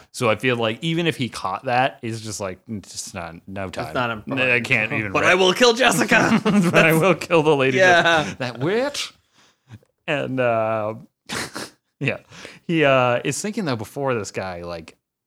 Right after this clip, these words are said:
Speaker 1: uh, the Imperial treachery that has occurred is kinda crossing before him, and having that, that thought that sort of like Paul and Leto, I think, both went through, just, like,
Speaker 2: Mm-hmm.
Speaker 1: wanting to bring this before the Imperium.
Speaker 2: It's like, what are you
Speaker 1: But,
Speaker 2: gonna do?
Speaker 1: but
Speaker 2: No.
Speaker 1: knowing you can't.
Speaker 2: Yeah.
Speaker 1: Yeah.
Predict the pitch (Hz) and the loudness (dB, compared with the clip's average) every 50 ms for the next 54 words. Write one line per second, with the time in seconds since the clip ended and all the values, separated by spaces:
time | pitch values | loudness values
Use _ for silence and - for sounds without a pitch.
0 | _ - 95 90 87 87 85 90 104 101 98 - - 131 131 131 127 123 117 110 | _ -10 -8 -8 -8 -10 -12 -12 -10 -10 -10 -10 -6 -4 -2 -2 0 0 0 0
1 | 107 104 101 92 - - - 95 - - - 90 82 80 78 80 80 82 80 87 | -2 -2 -6 -6 -8 -8 -8 -8 -8 -10 -14 -14 -14 -14 -14 -14 -16 -16 -18 -18
2 | - - - 90 80 73 73 80 85 - - - 87 82 - 90 82 80 - 92 | -16 -14 -14 -14 -14 -16 -18 -20 -20 -20 -18 -18 -18 -16 -14 -14 -14 -14 -14 -16
3 | 87 - _ - 85 78 76 _ 78 78 76 76 _ _ _ _ _ _ - _ | -20 -20 _ -14 -14 -14 -14 _ -20 -20 -20 -20 _ _ _ _ _ _ -18 _
4 | - 117 113 110 107 107 110 123 - - - 139 175 151 160 143 131 120 113 113 | -4 -2 -2 -2 -2 -4 -6 -10 -12 -12 -8 -8 -6 -6 -6 -6 -4 -6 -4 -6
5 | 110 107 110 - _ _ _ _ _ _ _ _ 123 - - - 139 135 131 104 | -6 -8 -10 -14 _ _ _ _ _ _ _ _ -18 -18 -12 -8 -8 -8 -6 -6
6 | 120 113 110 110 - _ _ - - 185 202 170 131 110 - - - 127 127 135 | -4 -4 -4 -4 -6 _ _ -12 -10 -8 -8 -8 -8 -10 -10 -4 -2 0 2 2
7 | 139 - - 117 117 113 113 117 113 110 104 90 87 - 123 117 101 - 95 90 | 0 0 -4 -6 -4 -4 -4 -4 -4 -4 -6 -6 -6 -8 -10 -10 -8 -8 -10 -10
8 | - 101 92 92 90 - 92 82 80 82 92 110 107 123 120 139 135 123 101 107 | -10 -12 -12 -10 -10 -12 -12 -12 -12 -12 -12 -10 -4 -4 -4 -4 -2 -4 -4 -4
9 | 107 120 120 120 117 104 101 104 110 110 - - 113 - - 107 101 101 101 92 | -2 -4 -4 -4 -4 -6 -6 -8 -8 -8 -8 -8 -8 -6 -6 -8 -6 -6 -8 -10
10 | 90 95 95 92 92 98 110 123 - - 147 147 139 - 180 170 170 165 156 160 | -10 -10 -10 -10 -8 -10 -10 -10 -6 -4 -4 -4 -4 -4 0 2 2 4 4 4
11 | 185 147 - 147 135 117 110 - - - 160 160 170 170 156 135 127 117 - 127 | 4 4 4 2 2 2 2 2 2 4 4 4 4 2 2 0 -2 -2 -4 -4
12 | 127 160 143 131 131 117 101 98 98 135 143 147 120 98 92 | -4 -4 0 0 0 0 0 -4 -2 0 2 2 2 0 -4